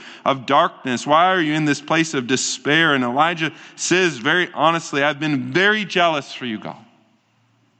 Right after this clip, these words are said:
For you, the, the Lord, the God of hosts. And I, even I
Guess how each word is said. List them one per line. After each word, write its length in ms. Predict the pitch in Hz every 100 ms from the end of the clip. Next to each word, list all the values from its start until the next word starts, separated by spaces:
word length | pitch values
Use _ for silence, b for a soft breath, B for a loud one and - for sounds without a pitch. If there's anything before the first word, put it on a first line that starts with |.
| _ _ _
For 100 | 135
you, 360 | 156 202 190
the, 220 | 139 139 - - -
the 120 | 143
Lord, 440 | 156 190 196 160 127
the 60 |
God 340 | 117 180 185 185
of 80 |
hosts. 680 | 143 139 113 92 - - - - _ _ _ _ _ _ _ _ -
And 140 | 127
I, 460 | 165 196 202 196 -
even 560 | 170 190 196 180 175 156 -
I 440 | 151 175 190 196